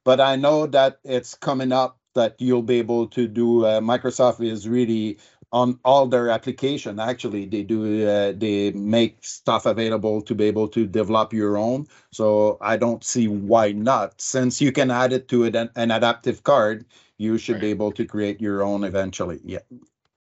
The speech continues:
Speaker 1: But that's my thinking. So I think, uh, it should be available, uh, eventually.
Speaker 2: Makes sense.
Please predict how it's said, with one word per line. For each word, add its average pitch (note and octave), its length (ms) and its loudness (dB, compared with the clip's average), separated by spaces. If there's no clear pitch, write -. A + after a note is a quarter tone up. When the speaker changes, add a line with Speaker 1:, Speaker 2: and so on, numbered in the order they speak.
Speaker 1:
But A2+ 300 2
that's A#2+ 340 4
my A2 240 0
thinking. G2+ 600 -4
So G2 520 -6
I F#2 180 -10
think, F#2+ 320 -8
uh, F#2+ 340 -4
it G2 240 -2
should A2+ 260 0
be G2+ 160 0
available, F#2+ 600 -2
uh, F2+ 260 -6
eventually. F#2+ 600 0
Speaker 2:
Makes F#2 200 -10
sense. F2+ 320 -10